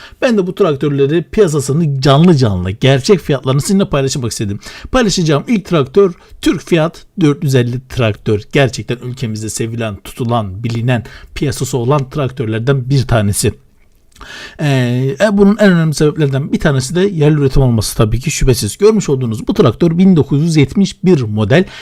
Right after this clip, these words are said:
Kır-, e, bir Türk Fiat dört yüz elli, kırk beş beygirlik bir motor gücüne sahip üç silindirli bir traktörden size bahsediyorum.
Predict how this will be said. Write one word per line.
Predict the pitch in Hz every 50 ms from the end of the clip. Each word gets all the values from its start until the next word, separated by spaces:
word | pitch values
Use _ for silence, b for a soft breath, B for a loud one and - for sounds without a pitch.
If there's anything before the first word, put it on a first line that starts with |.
| B B B B _ _ _ -
Kır-, | - 247 254 269 - 233
e, | 190 170 160 156 156 156 151 151 147 147 147 147 151 165
bir | 202 208 202 185 165 - - _ - _ _ _ -
Türk | - 240 202 -
Fiat | - 180 170 175 170 - - -
dört | 170 185 170
yüz | 160 143
elli, | 160 139 131 113 -
kırk | - - 170 - - -
beş | 233 - - 190
beygirlik | 147 135 127 127 127 151 - -
bir | 220 214
motor | 175 156 143 - 190 156
gücüne | 131 123 120 117 107 104
sahip | 101 - 151 135 143 160 175 - -
üç | 226 175 - -
silindirli | - - 127 127 127 123 123 131 160 175
bir | 196
traktörden | 180 - - 160 135 120 - 117 117 135
size | 127 - - 175 151
bahsediyorum. | 143 131 113 - 139 123 117 110 95 92